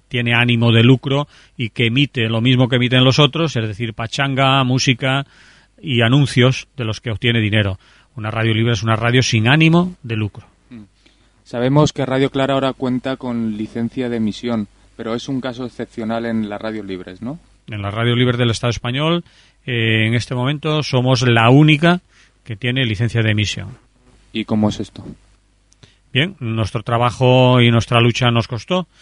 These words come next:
Speaker 1: Nos costó dos cierres por parte del Partido Socialista Obrero Español y uno por parte de la U C D de entonces, eh, la reapertura de arrancada de precintos, eh, bronca en la calle, movimiento popular,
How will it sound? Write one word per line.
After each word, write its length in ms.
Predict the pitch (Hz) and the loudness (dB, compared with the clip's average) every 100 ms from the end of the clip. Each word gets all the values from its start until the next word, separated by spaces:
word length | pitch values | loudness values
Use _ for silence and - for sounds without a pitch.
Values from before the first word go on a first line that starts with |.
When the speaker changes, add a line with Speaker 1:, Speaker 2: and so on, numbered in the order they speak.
| - - _ | -20 -20 _
Speaker 1:
Nos 100 | 117 | -12
costó 280 | - 110 131 | -10 -4 0
dos 180 | 127 117 | 0 0
cierres 420 | 143 156 151 151 | 0 -2 0 -2
por 220 | - 127 113 | -2 -8 -4
parte 320 | 127 123 127 | -4 -4 -4
del 160 | 120 | -4
Partido 380 | 113 117 127 123 | -4 -4 -2 -2
Socialista 440 | 117 117 127 123 127 | 0 2 2 2 2
Obrero 140 | 127 | 0
Español 480 | 113 135 139 160 165 | 0 -4 -2 0 2
y 100 | 123 | 2
uno 160 | 127 | 2
por 200 | 117 120 | 0 -4
parte 280 | - 123 131 | -6 -4 -2
de 100 | 120 | 0
la 100 | 117 | 4
U 160 | 120 131 | 6 4
C 220 | - 139 | 4 4
D 200 | 147 180 - - - _ - | 4 2 -2 -20 -20 _ -8
de 140 | 123 | -4
entonces, 720 | 120 156 156 - 180 170 - _ _ _ - | -4 -4 -6 0 0 0 -4 _ _ _ -10
eh, 460 | 123 117 110 110 113 | -4 -2 0 0 -4
la 280 | 123 117 107 | -6 -6 -6
reapertura 1600 | 113 117 120 113 139 131 131 127 127 123 123 127 131 135 139 139 | -6 -4 -4 -4 -2 2 4 6 6 6 6 6 4 0 -2 -2
de 320 | 123 131 123 120 | 2 4 4 4
arrancada 440 | 120 117 117 127 123 | 4 4 4 6 6
de 120 | 123 | 4
precintos, 840 | 135 147 180 175 160 180 185 - - - - | 2 -4 -2 -4 -2 0 0 -2 -10 -20 -8
eh, 180 | 127 120 | -2 0
bronca 340 | 123 131 131 | 0 0 0
en 60 | 135 | -2
la 120 | 139 | -2
calle, 380 | 160 170 175 175 | 0 2 2 4
movimiento 680 | 127 117 123 123 127 123 120 | 4 4 4 2 0 -2 -2
popular, 640 | 117 123 127 151 156 | -4 -4 -4 0 0